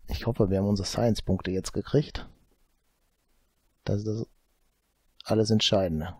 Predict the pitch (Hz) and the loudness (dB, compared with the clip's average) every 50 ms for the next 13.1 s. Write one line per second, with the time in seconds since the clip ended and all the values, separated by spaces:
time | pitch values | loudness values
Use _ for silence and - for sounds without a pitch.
0 | - _ - - 101 98 98 104 - - - 78 85 71 57 - - - - _ | -16 _ -6 -4 -4 -4 -4 -6 -6 -6 -6 -6 -6 -6 -6 -8 -10 -12 -16 _
1 | _ _ _ _ _ _ _ _ _ _ _ _ _ _ _ _ _ _ _ _ | _ _ _ _ _ _ _ _ _ _ _ _ _ _ _ _ _ _ _ _
2 | _ _ - - 104 101 104 101 104 110 127 139 143 - 147 143 - - 107 - | _ _ -2 2 4 4 6 6 6 4 4 2 2 0 -2 -2 0 0 0 0
3 | 101 98 95 113 127 143 139 - - 123 - - 113 110 104 104 101 104 101 101 | 0 0 2 2 2 0 0 -4 -8 -8 -4 -2 0 0 0 0 -2 -2 -2 -4
4 | - - - - 80 76 69 - - - - - - - - _ _ _ _ _ | -4 -4 -6 -6 -4 -4 -8 -10 -10 -10 -10 -12 -14 -20 -20 _ _ _ _ _
5 | _ _ _ _ _ _ _ _ _ _ - - - - - - - - - - | _ _ _ _ _ _ _ _ _ _ -20 -18 -18 -16 -16 -16 -16 -16 -18 -20
6 | - _ _ _ _ _ - - _ _ - - 92 104 139 151 165 165 160 - | -20 _ _ _ _ _ -20 -20 _ _ -4 0 2 4 4 6 4 4 2 -2
7 | - - - - - - - - - _ - _ _ _ _ _ - - _ _ | -8 -16 -16 -16 -16 -18 -20 -20 -20 _ -20 _ _ _ _ _ -20 -20 _ _
8 | - _ _ _ - 120 113 113 117 120 117 120 120 120 117 113 - - - - | -20 _ _ _ -2 0 2 2 2 2 2 0 0 0 -2 -2 -4 -4 -4 -4
9 | - - - - - - - - - - - - - - - - - - - - | -4 -4 -4 -4 -4 -4 -2 -2 0 2 2 2 2 2 2 4 4 4 2 2
10 | - - - - - - - 95 92 95 98 113 120 147 170 185 202 196 196 175 | 0 -2 -4 -4 -4 -2 -2 0 -2 0 -2 0 2 4 6 6 6 6 4 2
11 | - - - _ _ _ _ _ _ _ _ _ _ _ _ - - - _ _ | -2 -6 -12 _ _ _ _ _ _ _ _ _ _ _ _ -20 -20 -20 _ _
12 | _ _ _ _ _ _ - 117 127 139 147 147 151 147 143 - - - - - | _ _ _ _ _ _ 2 4 4 6 4 4 2 0 -2 -6 -6 -6 -6 -6
13 | - | -10